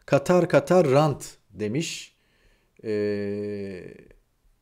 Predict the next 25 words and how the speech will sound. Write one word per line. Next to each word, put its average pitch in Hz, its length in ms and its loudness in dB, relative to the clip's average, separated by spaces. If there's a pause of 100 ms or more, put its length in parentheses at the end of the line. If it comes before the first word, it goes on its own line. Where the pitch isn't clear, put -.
(520)
başlığımızı 104 680 -8
da 127 160 -2
"Mala 110 280 -2
mal 113 160 -2
Katar" 110 420 0
diye 98 160 -4
değiştirelim 78 600 -14
biz. - 300 -16
Bir 110 220 4
Gün 113 220 -2
Gazetesi 110 680 -4
"Katar 123 380 -2
Katar 117 360 -6
rant" 113 260 -6
demiş. 117 320 -10
Biz 110 180 -6
de 131 60 -2
"Mala 123 280 -2
mal 123 160 0
Katar" 90 420 -6
diyelim. 107 320 -4 (680)
Kanal 160 300 8
İstanbul'a 165 880 4
Birleşik 147 600 2
Kap-, - 320 0